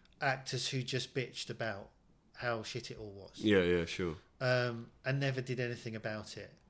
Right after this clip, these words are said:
Speaker 1: Uh, and there were any number of actors you can meet in a bar who say,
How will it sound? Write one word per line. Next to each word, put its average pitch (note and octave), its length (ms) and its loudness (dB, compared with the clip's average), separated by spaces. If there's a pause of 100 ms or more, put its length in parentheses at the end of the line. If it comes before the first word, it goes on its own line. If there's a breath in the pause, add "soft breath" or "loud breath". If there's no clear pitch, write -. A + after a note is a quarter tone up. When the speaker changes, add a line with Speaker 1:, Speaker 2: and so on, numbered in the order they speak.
(500 soft breath)
Speaker 1:
Uh, B2 340 2
and C3 160 0
there C3 180 6
were B2+ 260 2 (300)
any D3 240 2
number C#3 460 2
of A#2+ 100 0
actors A#2 480 -6
you A2+ 80 -8
can A#2+ 240 -6
meet B2+ 180 -2
in B2 100 -6
a A#2 60 -4
bar G#2+ 440 -2 (480 soft breath)
who B2 100 -2
say, A2 520 0